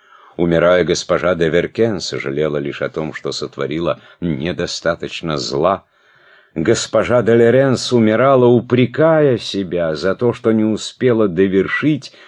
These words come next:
все добрые начинания свои. Одна усыпала себя цветами, сожалея об утрате наслаждений. Другая хотела бы быть сожжённой на кресте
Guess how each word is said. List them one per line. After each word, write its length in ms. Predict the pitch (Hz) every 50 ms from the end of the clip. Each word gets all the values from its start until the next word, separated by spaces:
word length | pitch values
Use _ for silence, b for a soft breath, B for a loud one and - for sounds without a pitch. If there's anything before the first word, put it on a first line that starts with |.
| B B
все 380 | - - - - 123 131 135 117
добрые 760 | 110 98 82 71 104 135 151 147 123 120 123 131 123 113 110
начинания 880 | 107 107 104 - - 104 104 107 98 87 92 90 80 76 73 69 65 -
свои. 540 | - - - 67 67 65 64 62 58 58 b b b b b b b b b b b -
Одна 760 | 80 82 76 67 82 85 90 92 92 90 87 95 101 - - _
усыпала 680 | - 95 87 - - - 95 98 95 - 87 87 90 87
себя 380 | - - 87 76 76 90 98 90
цветами, 800 | - - - 82 82 80 - 110 113 123 123 117 101 92 80 65
сожалея 640 | - - - 69 67 76 76 80 85 85 80 76
об 100 | 76 69
утрате 420 | 73 71 - 73 82 80 - - 76
наслаждений. 920 | 76 76 - - 78 78 76 64 60 60 73 85 80 71 67 64 58 B B B B B B B
Другая 520 | 82 76 87 90 82 73 90 101 104 92
хотела 460 | - - 92 87 - 98 104 101 101
бы 140 | 95 90 90
быть 220 | 80 95 104 85 -
сожжённой 880 | - - 101 95 85 76 69 65 80 110 113 113 110 107 107 104 104
на 160 | 104 101 98
кресте 720 | - - 95 92 90 - - - - - 143 156 143 B